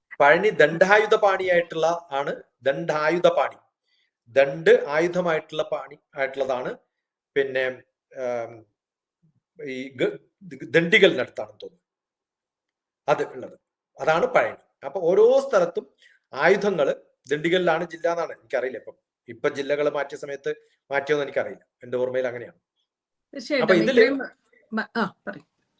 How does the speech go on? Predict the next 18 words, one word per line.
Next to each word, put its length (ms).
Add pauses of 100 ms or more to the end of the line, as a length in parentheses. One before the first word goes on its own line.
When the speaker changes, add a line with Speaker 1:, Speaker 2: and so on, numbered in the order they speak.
(400)
Speaker 1:
ഇതില് 280
കൃത്യമായിട്ട് 540
നമ്മൾ 240
മനസ്സിലാക്കേണ്ടത് 920
ഓരോ 280
ഭഗവാനും 580
ഓരോ, 560 (500)
ആം, 560 (100)
ചിന്തകളില്, 600
ഓരോ 320
ആവശ്യങ്ങളില്, 720 (420)
ഓരോ, 640 (200)
ആ, 140
സൃഷ്ടികളില് 800 (140)
അവർക്കുള്ള 360
പ്രാധാന്യം 580
അനുസരിച്ചിട്ടാണ് 640 (560)
ഇത്തരം, 440